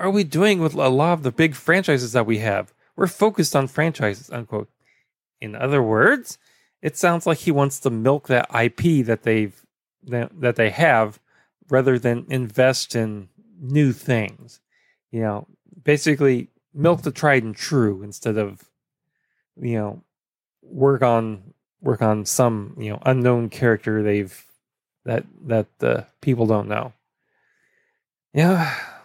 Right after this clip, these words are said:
this could be good. This could be bad. I guess, you know, I guess it's just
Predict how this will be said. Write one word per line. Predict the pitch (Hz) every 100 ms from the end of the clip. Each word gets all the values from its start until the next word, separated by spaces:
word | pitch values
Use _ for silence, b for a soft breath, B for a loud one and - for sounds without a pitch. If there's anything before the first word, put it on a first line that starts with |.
| _
this | 143
could | - -
be | 240 160 _ _ -
good. | 127 110 131
This | 160
could | - 151
be | 143
bad. | 117 143 107 104 110 - _ _ _ _ -
I | 113
guess, | 107 120 110 - -
you | 120 117
know, | 104 101 _ _ _ _ _ _ _ -
I | 117
guess | 123 -
it's | - -
just | - 127